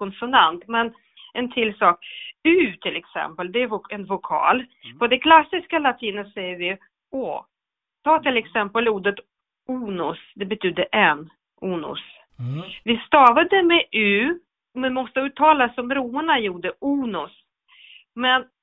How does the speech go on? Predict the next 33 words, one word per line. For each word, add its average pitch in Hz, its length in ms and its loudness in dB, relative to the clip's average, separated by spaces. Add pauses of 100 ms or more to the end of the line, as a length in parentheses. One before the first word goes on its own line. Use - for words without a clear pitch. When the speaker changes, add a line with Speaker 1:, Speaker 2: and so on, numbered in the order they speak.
(220)
Speaker 1:
samtidigt 330 420 2
är 302 120 -2
det 285 60 -10
så, 240 120 -2
när 233 160 -2
vi 330 200 -2
pratar 285 540 4
om 247 160 2
fågelnamnen, 247 1000 2 (300)
då 233 80 -8
behöver 330 360 -2
vi 339 60 0
inte 285 200 -2
följa 339 420 2
denna 226 380 2
regel 180 420 -2
vid 202 220 -4
uttal 190 400 0
av 185 220 0 (140)
såna 202 280 -6
icke-klassiska 254 920 0
namn. 185 380 2 (440)
Så 311 100 0
till 311 120 -4
exempel 214 320 -2
Iduna. 208 720 2 (440)
Vi 294 160 -4
säger 277 500 2
U 254 240 -2
som 226 180 -6
på 214 100 -8
svenska, 208 540 -2
Iduna. 196 600 2